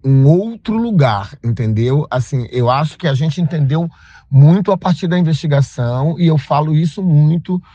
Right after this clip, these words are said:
com relação às coisas que o Maurício disse, entendeu? Que agora, ligando, me faz, é, é, é, é, ter essa postura. Não é mudar de lugar,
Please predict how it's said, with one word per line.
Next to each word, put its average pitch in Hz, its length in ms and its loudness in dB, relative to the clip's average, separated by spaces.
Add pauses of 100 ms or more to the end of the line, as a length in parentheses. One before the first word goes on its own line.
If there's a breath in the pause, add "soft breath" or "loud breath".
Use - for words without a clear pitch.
(260 soft breath)
com 147 100 2
relação 151 380 2
às 151 100 0
coisas 156 280 -2
que - 80 -6
o 170 40 0
Maurício 165 500 0
disse, 151 500 2
entendeu? 117 560 -2 (380 loud breath)
Que 240 140 -2
agora, 160 320 -2
ligando, 170 680 0
me 190 200 -2
faz, 170 760 -4
é, 156 180 -4
é, 139 100 -10
é, 143 280 -4
é, 127 840 -8 (100)
ter 170 220 0
essa 151 180 -4
postura. 117 680 -6 (260)
Não 139 220 2
é 185 100 0
mudar 185 540 -2
de 175 100 -10
lugar, 151 520 -4